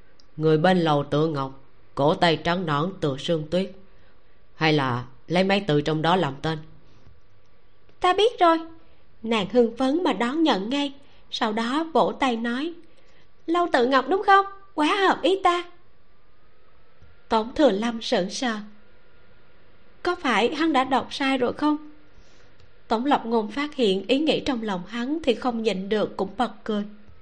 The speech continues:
"Ngươi cũng thích cái tên này đúng không?"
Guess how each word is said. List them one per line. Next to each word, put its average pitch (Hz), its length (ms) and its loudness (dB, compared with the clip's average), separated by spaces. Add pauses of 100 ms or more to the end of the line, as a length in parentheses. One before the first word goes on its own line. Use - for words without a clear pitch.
(2000)
"Ngươi 320 280 0
cũng 302 180 2
thích 427 180 0
cái 427 160 2
tên 330 180 6
này 269 160 4
đúng 359 240 0
không?" 370 240 4